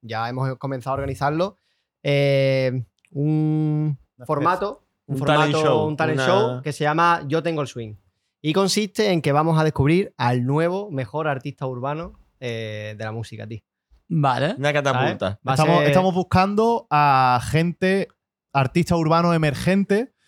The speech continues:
Speaker 2: que quieran participar en este, en este evento, en el que consiste que ellos nos tienen que mand-, que mandar un tema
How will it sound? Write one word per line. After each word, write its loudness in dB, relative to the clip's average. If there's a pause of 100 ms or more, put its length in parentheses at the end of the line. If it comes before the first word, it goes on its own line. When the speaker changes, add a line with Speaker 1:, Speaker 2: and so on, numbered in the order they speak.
(340)
Speaker 2:
que 2
quieran 2
participar 2
en -2
este, 0
en -2
este 0
evento, 2 (180)
en -2
el 0
que -2
consiste -2
que -2
ellos -2
nos -6
tienen 0
que 0
mand-, 2
que 0
mandar 2
un 0
tema 2